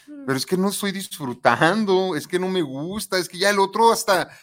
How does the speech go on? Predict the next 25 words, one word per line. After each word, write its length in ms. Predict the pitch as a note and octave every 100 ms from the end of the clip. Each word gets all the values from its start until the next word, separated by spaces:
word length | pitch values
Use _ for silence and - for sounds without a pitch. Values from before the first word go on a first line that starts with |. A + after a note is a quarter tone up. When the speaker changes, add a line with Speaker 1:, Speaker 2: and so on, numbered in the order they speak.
| _
Speaker 2:
me 200 | B2+ B2+
cae 220 | D#3 F#3+
mal, 560 | F3+ C#3+ D3 F#3+ A#3 D#3+
ya 180 | D3 D3+
no 120 | F#3+
lo 100 | G#3
soporto", 840 | - D3+ - C3+ G3 - A3+ G#3+
y, 180 | D3 A#2+ - _ _ _
y, 240 | B2+ B2+ _ _
y 140 | A#2
estoy 260 | - C#3+ E3+
Speaker 1:
Duele, 120 | G3
Speaker 2:
aquí. 560 | A#3 A#3+ D#3 F#3+ G#3 G3+
Speaker 1:
lastima. 920 | F3+ - F#3+ F#3+ G#3 G#3 G3+ G3 _ _ _ _ _
Speaker 2:
Asquea, 880 | - - - F#2 G#2 B2 A2 G2+ G2+
o 60 | -
sea, 160 | - F#2
te 120 | G#2
lleva 300 | F#2 G#2+ C#3
a 40 | A#2+
lugares 560 | F2+ E2+ A2+ C#3 -
ya 180 | G2+ -
muy, 400 | B2 D3 D3 - _ _ _ _
muy 180 | A2 C#3+
fuertes, 800 | - A#2+ E3 F#3 - A2 -